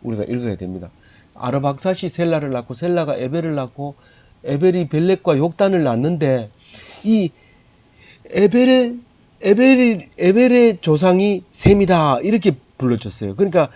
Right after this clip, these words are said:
셈이 낳은 족속이 이름이 날만한 건 없는데 에벨이 많이 커서 에벨 족속이 바로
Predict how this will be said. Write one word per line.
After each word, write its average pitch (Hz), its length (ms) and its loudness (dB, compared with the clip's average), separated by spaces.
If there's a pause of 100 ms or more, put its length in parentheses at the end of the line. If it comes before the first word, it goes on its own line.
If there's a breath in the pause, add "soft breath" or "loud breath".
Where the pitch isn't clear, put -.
(260 soft breath)
셈이 240 360 2
낳은 185 300 0
족속이 170 1040 -2 (200)
이름이 180 640 0
날만한 160 520 0
건 135 140 -4
없는데 139 460 -4 (540 soft breath)
에벨이 214 360 2
많이 170 360 -2
커서 185 440 -4 (320 soft breath)
에벨 208 360 0
족속이 202 640 -2 (760)
바로 175 360 -2